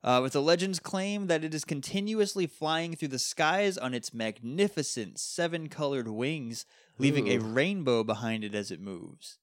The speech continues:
Speaker 1: Its feathers are said to bring happiness to anyone who obtains one, and seeing Ho-Oh itself is said to bring that person eternal happiness.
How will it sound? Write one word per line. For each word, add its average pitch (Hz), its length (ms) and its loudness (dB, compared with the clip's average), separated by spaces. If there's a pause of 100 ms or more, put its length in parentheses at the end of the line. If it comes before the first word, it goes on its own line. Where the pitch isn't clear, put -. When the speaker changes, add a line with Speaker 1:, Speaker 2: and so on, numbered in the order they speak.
(500)
Speaker 1:
Its - 120 -4
feathers 156 440 4
are 139 60 4
said 131 240 2
to 113 40 0
bring 110 220 -2
happiness 156 540 0
to - 140 -6
anyone 117 300 -2
who 110 120 -4
obtains 151 420 -4
one, 113 180 -2
and 110 160 -6
seeing 185 440 -2
Ho-Oh 165 360 4
itself 143 580 0
is 113 140 -10
said 113 300 -2
to 110 80 -4
bring 117 400 -4
that 113 260 2
person 107 480 -4
eternal 131 760 -6
happiness. - 1000 -14